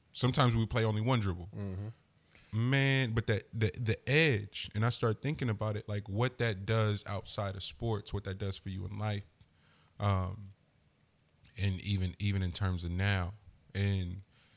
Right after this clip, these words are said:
Speaker 1: and not only being able to, like, navigate, but, but still thrive,
Speaker 2: Mm-hmm.
Speaker 1: and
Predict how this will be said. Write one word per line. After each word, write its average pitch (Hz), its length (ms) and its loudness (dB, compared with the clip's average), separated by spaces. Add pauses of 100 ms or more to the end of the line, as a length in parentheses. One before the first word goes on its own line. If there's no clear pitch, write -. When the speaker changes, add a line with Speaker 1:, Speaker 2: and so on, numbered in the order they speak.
(220)
Speaker 1:
and 104 160 2
not 143 160 6
only 139 220 2
being 107 300 2
able 101 220 0
to, 95 180 -4 (120)
like, 90 400 -4
navigate, 117 720 -2 (580)
but, 98 200 2 (300)
but 98 120 -4
still - 240 0
thrive, 104 560 0 (400)
Speaker 2:
Mm-hmm. 90 640 -8
Speaker 1:
and 101 400 2